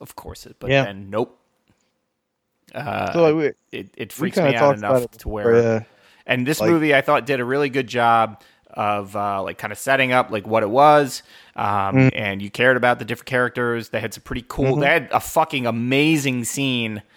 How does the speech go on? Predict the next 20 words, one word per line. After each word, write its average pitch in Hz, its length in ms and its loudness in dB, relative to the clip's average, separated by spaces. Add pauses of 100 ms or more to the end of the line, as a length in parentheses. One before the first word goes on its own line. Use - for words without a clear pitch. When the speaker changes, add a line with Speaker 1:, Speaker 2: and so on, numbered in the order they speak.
(260)
Speaker 1:
uh, 113 260 2
with 117 160 0
a 107 60 2
statue, 117 920 0 (440)
um, 104 500 0 (100)
of, 120 600 0 (140)
of 107 220 2
Jesus, 117 680 4
Speaker 2:
Yeah. 110 240 4
Speaker 1:
uh, 110 60 2
with 120 240 -2
the, 107 300 0
the 107 100 -6
crown 120 320 0
of 101 60 -4
thorns 127 360 0
and 107 100 -2
Speaker 2:
Fucking 104 180 -2
cool. 98 60 -4
Speaker 1:
everything, 104 360 -4